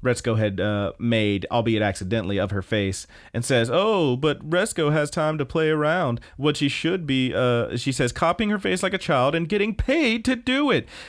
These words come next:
And she takes the copy and, like, tapes it onto Retsuko's face, and Retsuko is pissed.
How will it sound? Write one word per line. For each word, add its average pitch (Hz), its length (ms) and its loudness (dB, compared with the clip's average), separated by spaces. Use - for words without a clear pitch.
And 123 100 -2
she 123 140 -2
takes 143 380 -2
the 143 100 -2
copy 131 340 0
and, 123 80 0
like, 110 160 -2
tapes 110 300 -4
it 120 80 -8
onto 107 240 -4
Retsuko's 104 400 -4
face, 98 260 -4
and 107 200 -6
Retsuko 117 540 -2
is - 140 -4
pissed. - 600 -4